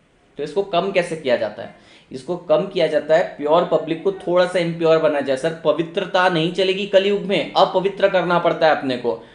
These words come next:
हम toll charge करते हैं। तो टोल charge इसलिए करा जाता है,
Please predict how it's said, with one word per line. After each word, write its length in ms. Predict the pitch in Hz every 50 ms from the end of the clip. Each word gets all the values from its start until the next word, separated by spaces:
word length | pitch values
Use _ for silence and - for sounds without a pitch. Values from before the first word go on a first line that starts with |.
| - - -
हम 240 | 143 165 170 - -
toll 260 | 202 190 196 202 202
charge 320 | - - 175 160 147 139 -
करते 180 | 139 123 120
हैं। 140 | - - 120
तो 80 | - 160
टोल 340 | 160 - 185 190 208 214 208
charge 400 | 214 208 190 202 196 190 196 185
इसलिए 320 | 165 - 220 226 240 240
करा 180 | 220 196 185 180
जाता 340 | 160 160 143 - - 135
है, 300 | 131 139 127 120 120 117